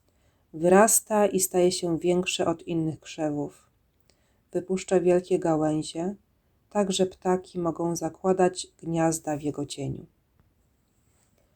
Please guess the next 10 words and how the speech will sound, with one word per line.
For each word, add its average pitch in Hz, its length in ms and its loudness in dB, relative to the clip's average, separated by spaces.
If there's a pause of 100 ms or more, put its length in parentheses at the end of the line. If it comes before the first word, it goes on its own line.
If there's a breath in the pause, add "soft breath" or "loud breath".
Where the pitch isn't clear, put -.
(560)
W - 40 -20
wielu 233 280 2
takich - 480 -8
przypowieściach 180 1000 -6 (840)
mówił 165 360 -2
do 147 180 -10
nich, 185 320 -16 (460)
stosownie 185 680 -2
do 151 120 -8
tego, 214 540 -2